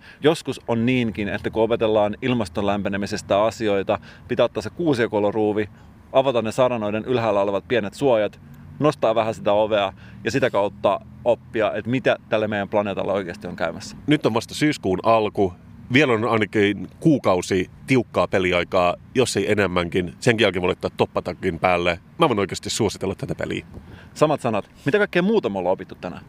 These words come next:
Speaker 2: Voi pojat, me ollaan opittu, että konsonantit on vaarallisia. Ja me ollaan opittu, että lapsissa on tulevaisuus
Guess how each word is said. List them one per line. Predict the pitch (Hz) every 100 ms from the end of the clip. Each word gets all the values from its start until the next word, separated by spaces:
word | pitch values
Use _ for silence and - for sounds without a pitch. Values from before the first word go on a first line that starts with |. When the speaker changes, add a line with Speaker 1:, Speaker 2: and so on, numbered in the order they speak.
| -
Speaker 2:
Voi | 147 135
pojat, | 127 101 85 - - - -
me | 147
ollaan | 165 127
opittu, | 104 117 -
että | 92 -
konsonantit | - 160 139 113 101 87 95 - -
on | 92 87
vaarallisia. | 104 113 107 101 92 - 95 95 92 _ - - -
Ja | 117
me |
ollaan | 123 117
opittu, | 113 117 - 113 95 - - - - 110
että | - 123
lapsissa | 151 123 - 113
on | 87
tulevaisuus | 120 101 92 90 95 90 -